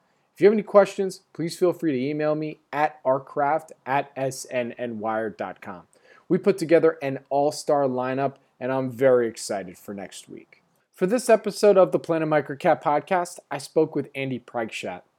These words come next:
portfolio manager of Edgebrook Partners L P. I've known Andy now for many years, uh, first meeting him at our conference in Las Vegas,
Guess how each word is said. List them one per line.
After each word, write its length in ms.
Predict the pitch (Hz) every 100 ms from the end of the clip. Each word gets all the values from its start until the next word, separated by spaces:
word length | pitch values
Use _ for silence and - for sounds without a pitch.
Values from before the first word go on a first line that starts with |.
| _
portfolio 580 | - 196 202 - 175 175
manager 640 | 160 156 156 143 147 147 -
of 300 | 147 139 -
Edgebrook 440 | 143 117 139 -
Partners 400 | - 131 120 110
L 140 | 110
P. 240 | 101 101 92 _ _ _ _ _ _ _
I've 140 | 131
known 180 | 170 165
Andy 240 | 156 156
now 240 | 143 139 139
for 180 | - 127
many 280 | 127 127
years, 360 | 117 104 95 -
uh, 120 | 95
first 280 | - 143 139
meeting 200 | 139 135
him 180 | 135 135
at 220 | 123 131
our 160 | 127 127
conference 480 | - 120 120 120 101
in 140 | 117
Las 240 | 113 107 -
Vegas, 500 | 123 123 127 -